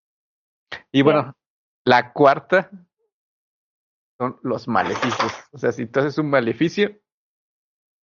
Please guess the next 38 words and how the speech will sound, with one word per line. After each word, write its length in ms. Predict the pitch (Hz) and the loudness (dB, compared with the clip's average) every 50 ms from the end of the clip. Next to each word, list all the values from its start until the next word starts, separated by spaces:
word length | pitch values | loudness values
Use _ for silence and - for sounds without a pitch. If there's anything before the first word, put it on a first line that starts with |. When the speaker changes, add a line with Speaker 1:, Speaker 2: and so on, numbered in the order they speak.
| _ _ - | _ _ -18
Speaker 1:
es 160 | 123 127 - | -16 -10 -6
muy 220 | 139 151 165 175 180 | -4 0 2 2 2
probable. 440 | - 220 226 214 196 - 127 127 123 | 4 4 4 4 4 2 -2 -2 -4
Speaker 2:
Maleficio 500 | 226 214 - - 233 233 233 233 233 233 | -6 -4 0 2 2 2 4 2 0 0
sería, 560 | 233 240 226 208 214 208 202 196 196 196 - - _ - | 2 2 4 4 4 4 2 2 0 -4 -6 -8 _ 2
ah, 280 | - 202 196 190 202 185 | 4 4 4 4 0 -2
di, 220 | 180 185 202 196 | 0 2 2 2
di, 240 | 175 175 175 165 - - | 2 0 0 -2 -4 -6
di, 260 | - 202 220 240 220 202 | -2 0 2 2 2 2
di. 300 | 196 190 190 190 170 - _ _ _ _ _ _ _ _ _ _ _ _ _ _ _ _ _ _ _ _ | 2 2 2 0 0 -4 _ _ _ _ _ _ _ _ _ _ _ _ _ _ _ _ _ _ _ _
Speaker 1:
Sí, 140 | - 143 147 139 | -4 -4 -2 -2
como, 220 | 135 117 113 110 | 0 -2 -2 -2
pues, 120 | - 123 | -4 -2
maldiciones, 580 | 131 127 127 131 131 135 - 185 180 151 131 - | 2 2 2 2 0 0 0 0 0 0 -2 -4
¿no? 160 | 196 233 254 - | -4 -8 -8 -6
Hacer 220 | - 107 - 143 135 | -8 -8 -6 -6 -6
maldiciones. 400 | 139 127 117 113 - - 113 110 190 | -4 -4 -6 -4 -2 0 0 2 4
Speaker 2:
Ajá, 120 | 214 208 | 4 2
maldiciones, 600 | 202 196 185 180 175 190 170 208 190 180 175 175 - - | 2 2 0 0 0 0 2 2 0 0 -2 -8 -6 -4
sí, 120 | 208 185 | -4 -4
exacto. 360 | 180 - - 175 - - - - _ _ _ - | -4 -4 -8 -12 -12 -14 -20 -20 _ _ _ -8
Speaker 1:
Ujú. 240 | - 120 117 117 - - _ _ _ _ _ _ _ _ _ _ _ _ _ _ _ - | -6 -6 -6 -6 -8 -12 _ _ _ _ _ _ _ _ _ _ _ _ _ _ _ -18
Speaker 2:
Mm. 760 | 151 139 139 139 139 143 156 226 226 240 233 208 180 175 - _ - - - - _ _ - - 208 | -16 -14 -12 -10 -6 -6 -6 -4 -4 -4 -2 -4 -4 -6 -8 _ -20 -20 -20 -20 _ _ -2 0 0
O 60 | 208 | 2
sea, 260 | 190 208 220 208 196 | 4 4 4 4 4
hasta 180 | 190 190 - 202 | 2 2 2 0
maldecir 460 | 202 196 202 202 196 202 196 240 226 | 2 2 2 2 2 2 2 2 0
así 180 | 226 226 240 226 | 2 2 2 2
de, 340 | 202 202 196 185 180 170 - - - - _ _ _ _ | 4 4 4 2 0 0 -4 -8 -20 -20 _ _ _ _
"Ojalá 380 | - 180 - 202 185 190 214 - | -2 0 2 2 2 2 2 0
te 100 | 226 202 | 0 2
caigas 380 | - 220 208 190 190 208 196 | 2 4 4 4 4 4 4
de 120 | 185 202 202 | 4 2 2
un 80 | 202 | 2
escalón", 480 | 202 190 - - 170 160 170 202 240 240 | -2 -4 -2 -2 -2 0 0 0 0 2
o 100 | 202 185 | 2 2
algo 180 | 185 185 185 196 | 2 2 2 0
así. 380 | 190 - 240 294 392 - - | 0 2 2 2 2 0 -4